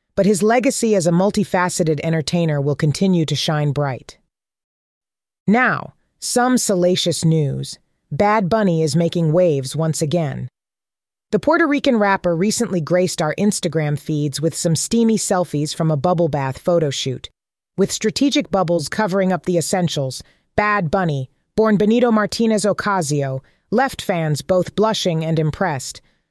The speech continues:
The sultry slideshow was simply captioned, "Baño," which translates to bathroom in English, a nod to his risque bathtub escapade. This tantalizing display of skin and bubbles arrives just a couple of months after the reported breakup between Bad Bunny and Kendall Jenner,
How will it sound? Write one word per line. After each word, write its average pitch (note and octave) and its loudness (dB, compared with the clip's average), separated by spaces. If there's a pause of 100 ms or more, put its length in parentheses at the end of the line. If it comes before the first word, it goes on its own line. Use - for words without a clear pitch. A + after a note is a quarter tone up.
The G#3 2
sultry C#4+ 0
slideshow G#3 0
was D#3 0
simply G#3 0
captioned, F3 -2 (140)
"Baño," D#3 0 (260)
which F#3+ -2
translates G#3+ 0
to A#3 0
bathroom E3+ -2
in F3+ 0
English, D#3+ -2 (280)
a G3+ 2
nod G#3 2
to G#3 -2
his F3 0
risque F3+ 0
bathtub E3+ -2
escapade. D#3 -2 (640)
This - 2
tantalizing A3 2
display F3 2
of D#3 2
skin F3 0
and D3 2
bubbles C#3+ 0
arrives D3+ 0
just F3+ -2
a - 0
couple F#3+ 0
of D3+ 0
months E3+ 0
after D#3+ 0
the C#3+ 0
reported D3 0
breakup D#3+ 0
between D3+ 0
Bad D3+ 0
Bunny D3 0
and C3+ -2
Kendall D3 -2
Jenner, C3+ -2